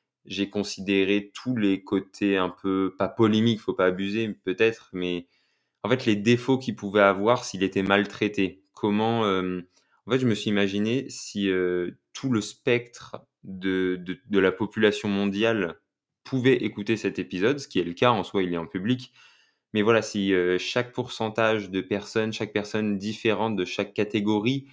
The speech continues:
de sexe, de genre, de représentation, d'orientation sexuelle m'écoutait sur cet épisode, eh ben, j'ai, j'ai essayé de faire des disclaimers, j'ai essayé de rendre cet épisode intelligent et qui puisse profiter à tous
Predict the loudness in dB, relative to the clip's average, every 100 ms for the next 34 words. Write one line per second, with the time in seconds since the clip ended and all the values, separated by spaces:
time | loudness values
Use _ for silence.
0 | _ _ -4 -2 0 0 0 -2 -2 0
1 | 2 2 2 -2 -2 -4 -6 -6 -4 -6
2 | -4 -4 0 0 0 -2 -6 -8 -8 -10
3 | -4 -2 -2 -4 -10 _ _ _ _ -2
4 | 0 0 -2 2 2 2 _ _ _ _
5 | _ -6 -4 -2 -2 -2 -2 0 0 0
6 | -8 _ -12 -2 2 2 0 -2 0 0
7 | -2 -4 -2 -4 -2 -6 -4 -2 0 -2
8 | -4 -6 0 2 2 0 0 -2 -6 -4
9 | -6 -2 -2 -2 -4 -2 -2 -4 _ _
10 | _ _ -4 -2 -4 -2 2 2 0 -4
11 | -4 0 0 2 2 2 2 0 -6 -6
12 | -2 -2 -2 -8 -14 -12 -8 -8 -8 -6
13 | -6 -4 0 2 0 -2 -4 -4 -8